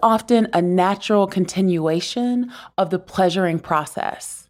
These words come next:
If you engage in these other types of touch, but you're not feeling up to intercourse,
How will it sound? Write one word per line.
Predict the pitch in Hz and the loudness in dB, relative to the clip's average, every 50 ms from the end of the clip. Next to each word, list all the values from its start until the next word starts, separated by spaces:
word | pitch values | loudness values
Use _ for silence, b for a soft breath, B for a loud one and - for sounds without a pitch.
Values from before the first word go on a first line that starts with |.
| _ _ _ _ B B B B B B B B - | _ _ _ _ B B B B B B B B 2
If | 202 214 180 | 2 2 2
you | 214 185 196 220 247 277 311 320 330 - | 2 2 4 4 6 6 6 4 4 2
engage | 247 226 202 - 175 165 180 190 190 190 | 2 0 2 2 2 2 2 2 0 2
in | 190 185 | 2 2
these | 180 175 170 - - | 2 0 0 -2 -2
other | 170 170 190 196 | -2 0 0 -2
types | 190 - 196 190 185 180 - | -2 -2 -2 -2 -2 -2 -6
of | 175 - | -8 -8
touch, | - - 170 190 247 302 - - - - B B B B B B B B | -4 -2 0 0 0 -2 -4 -8 -12 -12 B B B B B B B B
but | - 262 226 | 2 2 4
you're | 247 247 | 4 4
not | 233 247 277 - - | 4 4 2 0 -2
feeling | - - 262 233 220 208 - | 0 0 2 2 2 0 2
up | - 214 240 240 | 2 2 2 2
to | - - 277 - | 0 -4 -2 0
intercourse, | 262 254 - 285 277 - - 285 285 294 302 294 - - - | 0 0 0 -2 -4 0 2 4 4 4 2 -2 -6 -12 -14